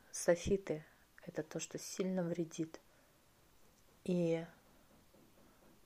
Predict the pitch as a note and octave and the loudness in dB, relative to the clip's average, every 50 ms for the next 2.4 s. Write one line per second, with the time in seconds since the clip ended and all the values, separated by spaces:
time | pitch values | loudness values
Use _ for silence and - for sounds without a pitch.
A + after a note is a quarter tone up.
0 | - - - F3+ - E3+ F3 E3+ E3+ E3 - - F3+ E3+ E3+ E3+ F3 F3 E3+ F3 | -16 -10 -10 -8 -2 4 6 6 6 6 4 4 6 6 8 10 10 8 8 8
1 | - - - - - - - - - - E3 - F3 F3+ F3 F3 - - G#3 G#3+ | 2 -6 -8 -10 -12 -14 -16 -10 -2 0 6 6 8 8 8 4 4 6 8 10
2 | A#3 A#3 F#3+ - - - - | 10 10 10 8 4 -6 -16